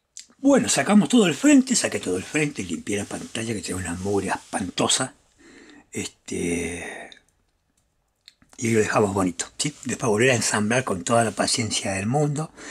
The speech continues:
Estaba todo suelto, suelto todas las tuercas, las tuercas del volumen, el potenciómetro un poco estaba bailando ya. Así que todo eso ajuste y el mantenimiento se le hacen a los, a los equipos cuando vienen a esta mesa,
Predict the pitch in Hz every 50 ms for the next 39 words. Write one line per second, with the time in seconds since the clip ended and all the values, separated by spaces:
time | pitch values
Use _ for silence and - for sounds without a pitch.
0 | - - - - - - - 151 - - 190 175 165 - - 170 160 139 123 -
1 | - - 156 143 139 131 127 - - 131 117 - - - - - - - - -
2 | 190 190 - - 135 123 - 165 147 135 - - - _ - - 190 160 131 131
3 | - 131 117 - - - 165 135 - 120 110 110 113 117 123 139 170 175 160 139
4 | 113 - - 120 - 135 - - 160 160 - 160 143 131 - - 156 - 139 -
5 | - 160 151 143 127 117 113 113 110 120 147 175 170 139 117 107 120 123 123 127
6 | - - - - - - - - - _ - - - - 117 - - 170 202 196
7 | - - 180 170 147 123 - 185 180 - - 196 196 196 _ - - - - -
8 | - - - - - - - - 123 123 123 123 123 120 - 135 117 123 127 131
9 | 139 - 156 - - 120 117 117 113 - 135 117 104 98 95 98 101 101 - -
10 | - - 107 104 95 90 110 101 110 110 - 143 131 - 170 151 - - 107 95
11 | 95 95 95 101 104 110 113 113 113 131 - - - - - - - - 202 214
12 | 165 - - 113 98 - - - - -